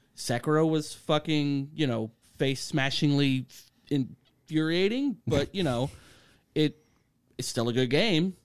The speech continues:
Speaker 1: you know, but, so that was probably the only one that I'm just like, you know, I really can't wait for that to come out.
Speaker 2: Mm-hmm.
Speaker 1: But everything else is just kinda like, you know,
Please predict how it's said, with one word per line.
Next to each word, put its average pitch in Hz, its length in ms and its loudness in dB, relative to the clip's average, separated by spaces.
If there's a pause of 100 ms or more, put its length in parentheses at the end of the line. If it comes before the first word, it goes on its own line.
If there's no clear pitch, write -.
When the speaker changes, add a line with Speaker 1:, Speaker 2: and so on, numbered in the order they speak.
(140)
Speaker 1:
you 127 140 -4
know, 113 260 -4 (240)
but, 120 240 -4 (220)
so 135 420 0
that 180 180 0
was 180 140 -2
probably 131 260 2
the 117 140 2
only 113 160 0
one 110 200 0
that 107 120 -2
I'm 107 160 -2
just 104 240 -8
like, 101 240 -8
you 101 60 -6
know, 73 220 -10 (1080)
I 110 120 -4
really 101 300 -6 (180)
can't - 280 -6
wait 95 240 -8
for 208 140 -6
that 226 180 -2
to - 60 -10
come 240 180 -6
out. 247 280 -6 (220)
Speaker 2:
Mm-hmm. 95 140 0
Speaker 1:
But 120 180 -4 (200)
everything 165 340 2
else 131 200 2
is - 60 -10
just 113 200 -8
kinda 101 160 -6
like, 98 240 -8
you 101 80 -6
know, 76 160 -12